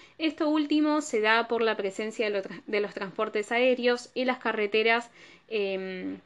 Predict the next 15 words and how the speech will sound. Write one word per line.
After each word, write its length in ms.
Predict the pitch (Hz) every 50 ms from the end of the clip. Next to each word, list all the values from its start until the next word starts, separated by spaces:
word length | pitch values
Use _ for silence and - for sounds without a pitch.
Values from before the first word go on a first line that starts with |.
| _ _ - _ _
que 160 | - 220 220
emiten 340 | 220 226 247 240 254 247 240
enormes 420 | 226 226 233 233 240 247 233 -
cantidades 540 | - 247 240 247 247 240 233 226 233 233 214
de 220 | 233 214 214 214
dióxido 540 | 214 208 214 196 190 190 - - 240 226 226 226
de 60 | 226
carbono, 560 | - 247 254 262 269 269 262 254 262 254 - -
óxido 420 | - 240 233 - - 240 233 226
de 120 | 233 240 247
nitrógeno 680 | 240 226 220 220 233 226 226 - 240 233 233 233 - -
y 140 | 214 233 226
otros 260 | 226 - - 220 202
gases 320 | 214 208 202 - 233 214
contaminantes. 920 | - - 220 202 202 202 196 190 185 180 180 170 - - - - - -